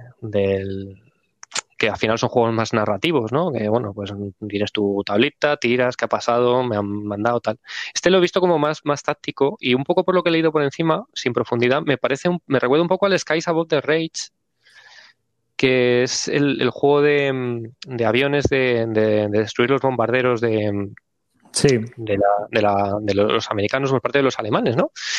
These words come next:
Speaker 1: Y por lo que estuve un poco leyendo, me, me, me recordó un poco al, al sistema de juego. Eh, y es un juego, es un, es un sistema de juego que se vendió muy bien, el Skies Above the Rage. De hecho, sale ahora una, una segunda versión.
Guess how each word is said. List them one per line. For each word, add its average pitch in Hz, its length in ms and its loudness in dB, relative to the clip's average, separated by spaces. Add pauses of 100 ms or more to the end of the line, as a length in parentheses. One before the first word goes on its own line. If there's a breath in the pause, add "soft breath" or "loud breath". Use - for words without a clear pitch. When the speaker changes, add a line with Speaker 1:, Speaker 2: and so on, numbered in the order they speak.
(360 loud breath)
Speaker 1:
Y 143 80 4
por 127 140 4
lo 120 80 2
que 120 40 -2
estuve 175 220 4
un 233 60 2
poco 254 180 2
leyendo, 202 380 2
me, 143 160 2
me, 127 260 0
me 120 240 0
recordó 113 460 2
un 226 140 0
poco 208 300 2
al, 151 280 2
al 127 100 2
sistema 170 400 -2
de - 80 0
juego. 127 480 0 (140)
Eh, 127 180 2
y 131 140 2
es 139 100 0
un 185 60 2
juego, 190 360 2
es 170 120 -4
un, 170 80 0
es - 160 -6
un 160 100 0
sistema 160 220 -2
de 151 40 -2
juego 165 140 -2
que 160 80 0
se 147 100 0
vendió 123 260 2
muy 139 180 2
bien, 170 200 2
el 139 80 -2
Skies 127 280 -2
Above 120 220 0
the 113 80 4
Rage. 160 440 -2
De 117 80 0
hecho, 117 260 0
sale 113 240 2
ahora 113 280 2
una, 110 580 -2
una 120 260 0
segunda 110 380 -2
versión. 151 420 0